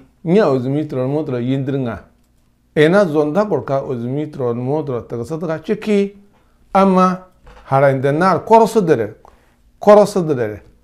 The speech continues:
Inu amire gini ne zondo gorde harande re sopu gere jekar. Nya auru ay ozumi tron mu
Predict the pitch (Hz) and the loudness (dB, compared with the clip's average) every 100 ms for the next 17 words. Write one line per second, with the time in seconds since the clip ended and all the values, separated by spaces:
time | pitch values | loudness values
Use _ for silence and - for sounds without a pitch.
0 | _ _ _ _ _ _ _ - 160 196 | _ _ _ _ _ _ _ 0 4 4
1 | 165 151 160 135 139 151 190 190 127 113 | 4 2 0 0 -2 0 0 -2 -6 -6
2 | 127 143 196 165 127 120 - 139 139 175 | -6 -2 -2 0 -2 -4 -6 -4 -4 -4
3 | 139 110 - 131 143 113 107 165 180 104 | -6 -8 -8 -8 -6 -6 -6 -6 -8 -16
4 | - _ _ _ _ - _ _ _ _ | -20 _ _ _ _ -20 _ _ _ _
5 | - - _ _ _ _ _ _ _ _ | -20 -20 _ _ _ _ _ _ _ _
6 | _ _ _ _ _ _ _ _ _ 180 | _ _ _ _ _ _ _ _ _ 2
7 | 240 240 170 175 160 190 208 196 151 143 | 6 6 4 4 4 4 4 2 0 -2
8 | 127 123 147 156 147 131 127 131 151 175 | -6 -4 -4 -4 -6 -6 -4 -6 -4 -4